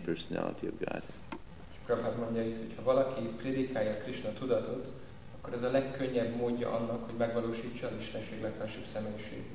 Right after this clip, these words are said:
Speaker 1: So one may ask, "Well, why is this the easiest way to realize Krishna?"
Speaker 2: Valaki fölteheti a kérdést, hogy miért ez a legkönnyebb módja annak, hogy valaki megvalósítsa Krisnát.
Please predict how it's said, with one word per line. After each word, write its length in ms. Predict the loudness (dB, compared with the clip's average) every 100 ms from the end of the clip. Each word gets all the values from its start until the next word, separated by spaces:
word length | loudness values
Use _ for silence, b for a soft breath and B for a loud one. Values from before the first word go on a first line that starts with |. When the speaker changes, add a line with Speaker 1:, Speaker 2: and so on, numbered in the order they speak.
| -10 -12 -12 -12 -8
Speaker 1:
So 180 | 6 12
one 220 | 12 12
may 180 | 12 12
ask, 340 | 12 10 6
"Well, 160 | 6 6 4
why 420 | 6 10 10 10
is 80 | 8
this 220 | 6 2
the 140 | 2 0 2
easiest 600 | 6 8 8 8 8 6
way 600 | 4 8 10 10 8 4 2
to 280 | 2 4 4 6
realize 560 | 10 10 10 6 4 -2 -6
Krishna?" 340 | -6 -6 -8 -10 -10 -12 -12 -8 0
Speaker 2:
Valaki 320 | 2 2 6
fölteheti 420 | 6 8 6 4
a 120 | 0
kérdést, 440 | 6 8 8 2 -2
hogy 140 | -2
miért 300 | 2 2 2
ez 300 | 2 2 0
a 60 | 2
legkönnyebb 500 | 2 2 0 0 2
módja 320 | 0 2 2
annak, 280 | 2 0 -2
hogy 140 | -4
valaki 580 | -2 0 -2 -2 -4 -2 -2
megvalósítsa 680 | 0 0 -2 -4 -6 -8 -8
Krisnát. 360 | -8 -6 -6